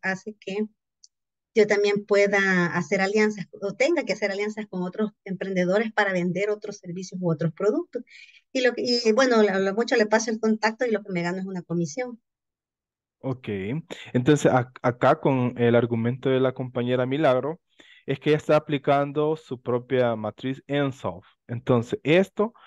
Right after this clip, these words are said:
Speaker 2: como les digo, es que como crear cuatro productos estratégicos en una empresa, por ejemplo, si yo hago, por ejemplo, capacitaciones, entonces yo puedo hacer consultorías, puedo hacer conferencias,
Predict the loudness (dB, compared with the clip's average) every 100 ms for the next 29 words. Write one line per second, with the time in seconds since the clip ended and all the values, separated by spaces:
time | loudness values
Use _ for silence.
0 | -20 _ -2 0 0 0 -2 -2 -4 -6
1 | -4 -4 -4 -4 2 2 2 -4 -2 0
2 | 0 -2 -4 -4 -4 -8 -10 -10 -4 -4
3 | -2 -4 -4 -4 -4 -4 -4 -2 0 0
4 | -2 -10 _ -20 _ _ -4 -4 0 -2
5 | -2 -6 -8 -8 -6 2 4 4 4 2
6 | 0 -2 -4 -6 -6 -2 0 0 -6 -16
7 | _ _ _ _ -4 -4 -4 -6 -6 -2
8 | 2 2 2 -4 -10 -10 -10 -8 -2 0
9 | 4 4 6 6 4 0 -14 -20 0 2
10 | 2 0 2 2 4 4 4 2 0 -2
11 | 0 -2 -2 -8 -4 0 0 -2 -6